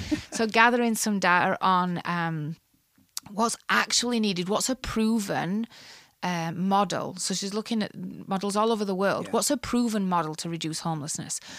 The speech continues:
Speaker 1: So once we've got the right people, we've got this list of names, we've got the right people to generate ideas, we've got the data to, to, to back that up, the next thing is we're gonna apply for, it's called seed funding. It's a grant, um, to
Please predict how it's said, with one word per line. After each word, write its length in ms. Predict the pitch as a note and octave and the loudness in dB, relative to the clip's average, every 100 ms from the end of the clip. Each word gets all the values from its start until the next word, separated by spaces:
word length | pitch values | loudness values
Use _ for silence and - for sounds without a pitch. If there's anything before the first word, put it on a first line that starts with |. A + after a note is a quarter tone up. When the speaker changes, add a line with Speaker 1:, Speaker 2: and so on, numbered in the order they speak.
| - | -14
Speaker 1:
So 160 | - B3 | -2 0
once 280 | B3 D#4 - | 2 0 0
we've 180 | D#4 A3 | 0 2
got 200 | G#3 - | 2 2
the 100 | F3+ | 4
right 260 | G#3+ B3 | 4 4
people, 320 | - G#3+ F#3+ | -2 -2 -2
we've 120 | F#3 F3 | -2 0
got 160 | F#3 | 0
this 160 | F3 - | 0 -2
list 220 | F3+ - | -2 -2
of 60 | F3 | -2
names, 260 | D#3+ F3 | -2 -4
we've 60 | F3+ | -4
got 120 | E3 | -4
the 80 | E3+ | -2
right 220 | A3 A#3+ | 0 -2
people 320 | - G#3+ G3+ F#3 | -4 -6 -4 -6
to 120 | F3 | -4
generate 320 | F#3 F3+ F3 | -2 -2 -2
ideas, 460 | E3+ E3 D3+ F3+ - - - - | -4 -6 -8 -8 -12 -16 -20 -6
we've 180 | G3+ F#3+ | -6 0
got 280 | A3 - G3+ | 0 0 0
the 160 | G3 | -2
data 480 | F3+ F3 G3+ A3 A3 - | 0 -4 -4 -2 -2 -2
to, 300 | G3 F#3 - - | -2 -4 -6 -6
to, 200 | F3+ E3+ _ _ _ - | -6 -8 _ _ _ -6
to 140 | F3 | -4
back 380 | D#3+ F3 F3 - | -2 -4 -6 0
that 200 | F3 - | 0 2
up, 440 | A3 G#3 D3+ - - - - - - - | 2 2 0 -4 -6 -6 -10 -16 -10 0
the 100 | G#3+ | 2
next 320 | A3+ - - | 2 0 -2
thing 220 | A3 G3 | -2 -2
is 320 | - F#3 F3+ | -2 -2 -2
we're 80 | F#3 | -2
gonna 240 | F#3+ G#3 | -2 -2
apply 340 | A3+ - F3+ F3 | -2 0 0 0
for, 220 | - - | -4 -8
it's 100 | - | -4
called 220 | - F3 | -4 -4
seed 280 | - E3 E3 | -2 -4 -4
funding. 540 | - F#3 G#3 A#3+ C4 - | -4 -2 -2 -2 -4 -4
It's 260 | F3 - | -6 -4
a 60 | F#3 | -4
grant, 460 | F3+ E3 F3 - | 0 0 -2 -2
um, 460 | F#3 E3+ D#3+ E3+ - | -2 -2 -2 -2 -4
to 440 | - G3+ F#3+ F#3 | -4 0 0 0